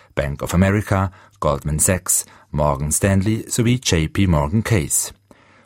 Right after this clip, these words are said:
Um eine Stufe tiefer bewertet Standard and Poor's auch die U B S. Der Kantonalvorstand der Zuger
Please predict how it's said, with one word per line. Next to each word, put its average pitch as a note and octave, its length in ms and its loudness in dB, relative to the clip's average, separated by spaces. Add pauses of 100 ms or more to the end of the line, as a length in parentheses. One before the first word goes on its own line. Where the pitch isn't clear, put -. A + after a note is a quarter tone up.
(120)
Um D#2+ 280 -2
eine D#2+ 400 -2
Stufe D2 480 -6
tiefer E2 400 -6
bewertet D#2+ 460 -4
Standard F#2 260 2
and F2 60 -4
Poor's A#2 340 0
auch F#2 240 0
die B2+ 220 -4 (100)
U E2 240 -2
B A2+ 200 0 (100)
S. - 420 -2 (1900)
Der B2 160 6
Kantonalvorstand C3 1120 2
der G2+ 180 4
Zuger A#2 480 0